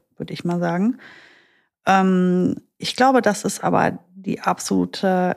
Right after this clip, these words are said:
kleine Menge. Ich glaub, das ist sel-, ganz selten, dass das, oder es sind eher selten diese Menschen, die das tun. Ähm, ich glaube, der Mensch, der wirklich den Giftköder oft auslegt, ist jemand, der in der Na-, in der Nähe wohnt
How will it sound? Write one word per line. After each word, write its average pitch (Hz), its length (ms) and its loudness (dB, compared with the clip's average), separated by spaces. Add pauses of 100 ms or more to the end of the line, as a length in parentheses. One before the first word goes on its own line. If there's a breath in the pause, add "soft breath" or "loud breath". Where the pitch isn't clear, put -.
(120)
kleine 196 540 2
Menge. 170 420 -2 (220)
Ich - 160 -8
glaub, 202 160 -4
das - 200 -6
ist - 340 -8
sel-, 190 340 2
ganz 185 300 0
selten, 190 400 2
dass 170 180 -4
das, - 360 -6
oder 180 200 0
es 180 140 -4
sind - 180 -2 (100)
eher 190 200 2
selten 190 500 2
diese 185 280 2
Menschen, 262 420 4
die 262 100 4
das 254 180 0
tun. 285 400 0 (1160 soft breath)
Ähm, 190 340 2
ich - 160 -6
glaube, 202 300 2
der 190 320 2
Mensch, 190 380 0
der 175 280 0
wirklich 269 300 -2
den 208 160 2
Giftköder 202 580 -2
oft - 240 -6
auslegt, 220 460 -2
ist 196 160 -6
jemand, 190 320 2
der - 140 -2
in 185 80 -2
der 180 100 0
Na-, 185 300 2
in 202 100 2
der 196 120 4
Nähe 208 420 4
wohnt 190 500 2